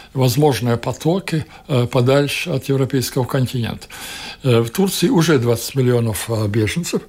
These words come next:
и, э, это страшная, э, огромная, э, цифра. И, и если ещё появится в Турции или в Южной Европе беженцы из Ливии, то,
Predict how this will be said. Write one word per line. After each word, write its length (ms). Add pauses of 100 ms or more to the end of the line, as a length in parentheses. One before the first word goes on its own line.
(360)
и, 360
э, 400
это 200
страшная, 760
э, 40 (280)
огромная, 600
э, 200
цифра. 460 (600)
И, 280
и 520 (240)
если 240
ещё 480
появится 640
в 60
Турции 600 (180)
или 180
в 100
Южной 300
Европе 380
беженцы 520
из 140
Ливии, 380 (420)
то, 720